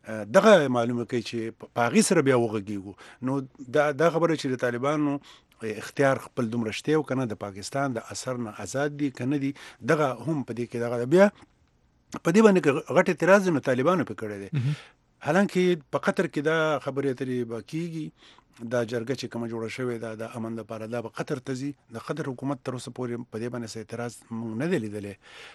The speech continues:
Speaker 1: البته طالبانو پې دا اعتراض کړی دی او یو ټوکی یې جوړه کړې ده. د دې په مقابل کې بیا طالب خپله دومره لویه فراخه دغه نشي ښودلی.
Speaker 2: مهم.
Speaker 1: نه،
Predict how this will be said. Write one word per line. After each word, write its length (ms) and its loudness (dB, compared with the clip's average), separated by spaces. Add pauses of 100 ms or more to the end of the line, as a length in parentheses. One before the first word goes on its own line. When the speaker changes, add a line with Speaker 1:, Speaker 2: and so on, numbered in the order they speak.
(120)
Speaker 1:
البته 340 -4
طالبانو 520 2
پې 100 -2
دا 100 0
اعتراض 360 0
کړی 240 -4
دی 80 -4
او 160 -10
یو 120 -4
ټوکی 280 -2
یې 200 -6
جوړه 240 -4
کړې 120 -8
ده. 100 -8
د 300 -18
دې 100 4
په 140 2
مقابل 380 6
کې 120 -2
بیا 140 6
طالب 340 6 (260)
خپله 360 2
دومره 300 4
لویه 220 10
فراخه 640 8
دغه 180 4
نشي 220 6
ښودلی. 460 2 (280)
Speaker 2:
مهم. 240 -2 (440)
Speaker 1:
نه، 140 4